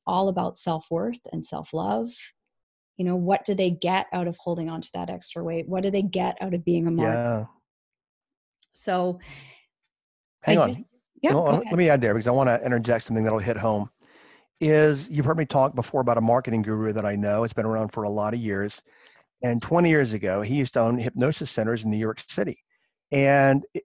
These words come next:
Speaker 2: and he's, he's a consummate marketer. And he goes, "The ad that tested with the best headline was 'Lose the weight and keep it off permanently.'" So women can do their way to losing, but the thing is, they haven't changed on the inside, so they don't keep it off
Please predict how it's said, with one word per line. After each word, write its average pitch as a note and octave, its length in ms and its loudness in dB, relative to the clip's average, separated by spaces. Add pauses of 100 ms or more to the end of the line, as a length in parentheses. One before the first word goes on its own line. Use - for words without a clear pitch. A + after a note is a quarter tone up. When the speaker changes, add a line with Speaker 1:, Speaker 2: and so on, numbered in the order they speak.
Speaker 2:
and B2 140 2
he's, C3 300 2
he's C#3 180 2
a C3+ 220 4
consummate D3 420 -2
marketer. A#2+ 540 0
And B2+ 120 2
he B2+ 60 2
goes, B2+ 420 2 (140)
"The B2+ 320 -4
ad D3+ 420 2 (140)
that C#3+ 180 -2
tested D3 400 -2
with C3 140 -6
the A#2+ 80 -6
best C3+ 340 0
headline G#2+ 520 0 (480)
was C3 280 2
'Lose C#3+ 440 2
the F3 80 2
weight A#2 420 0
and B2+ 160 0
keep C3 260 -4
it A#2+ 80 2
off A2 220 -2 (360)
permanently.'" A2+ 1120 -2 (460)
So - 160 -2
women F3+ 340 4
can C3+ 300 2
do G3+ 220 4
their C#3+ 180 4
way A2+ 180 2
to A2+ 100 2
losing, A#2+ 600 2
but B2 140 0
the B2 60 -6
thing E3 260 4
is, A2+ 240 2
they B2 120 -2
haven't C3 240 0
changed C3 360 -2
on A#2+ 60 2
the B2+ 100 2
inside, A2+ 500 -2
so B2 100 -12
they A#2+ 60 -4
don't A#2+ 140 -2
keep C3 160 -8
it B2 80 0
off A2+ 100 0